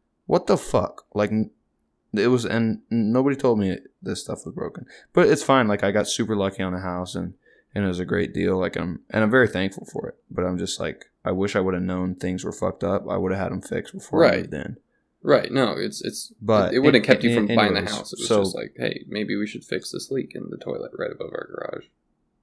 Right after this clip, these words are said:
Speaker 1: Yeah, I would've done it before I had, like, clothes and carpet and, and all my stuff in my gar-, in my garage that was underneath that covered in shit water.
Speaker 2: <coughs> Shit water.
Speaker 1: So, anyways,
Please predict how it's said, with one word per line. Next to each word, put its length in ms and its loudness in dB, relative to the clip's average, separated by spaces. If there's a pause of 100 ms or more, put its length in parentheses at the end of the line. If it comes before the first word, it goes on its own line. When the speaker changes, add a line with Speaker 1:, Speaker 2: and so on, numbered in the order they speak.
(280)
Speaker 1:
Yeah, 220 2 (100)
I 80 -4
would've 240 0
done 160 0
it 100 -2
before 440 -2
I 40 -10
had, 180 -6 (180)
like, 200 -4
clothes 440 0
and 160 -8
carpet 480 -4
and, 220 -8 (760)
and 560 -8 (800)
all 200 6
my 100 4
stuff 240 2
in 60 -2
my 140 0
gar-, 240 -4
in 140 -2
my 160 -4
garage 500 0
that 140 -2
was 120 -6
underneath 580 -6
that 340 -8 (440)
covered 320 -2
in 100 -8
shit 260 -4
water. 440 -4
Speaker 2:
<coughs> 880 -20
Shit 300 -16 (200)
water. 300 -8
Speaker 1:
So, 320 -16 (200)
anyways, 440 -2